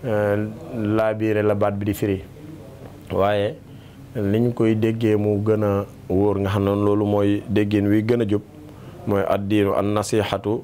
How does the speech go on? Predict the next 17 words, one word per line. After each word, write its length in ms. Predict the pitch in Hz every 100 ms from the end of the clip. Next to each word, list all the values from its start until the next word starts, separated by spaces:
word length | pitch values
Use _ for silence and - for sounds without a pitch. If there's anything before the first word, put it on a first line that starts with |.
| - - - - - 104
mooy 380 | 98 98 104
diine 400 | 98 110 117 107
sellal 580 | 101 - 120 107 95 87
la. 100 | 82 80 - - - - -
Diine 460 | 95 104 98 113 170 - - - - - -
sellal 500 | - - 107 98 92 85
la, 140 | - -
al 140 | 92 117
ixlaas, 600 | 110 107 95 90 - -
ad-diin, 340 | 95 95 107 110
an-nasihatu 640 | - 101 104 107 98 101 101
foofu 380 | 101 95 117 190 - - - -
sellal 580 | - - 120 117 110 104
lay 140 | 104 104
gën 180 | 107 104
a 160 | 107 - - - - - - 110
juboo, 420 | 104 107 107 107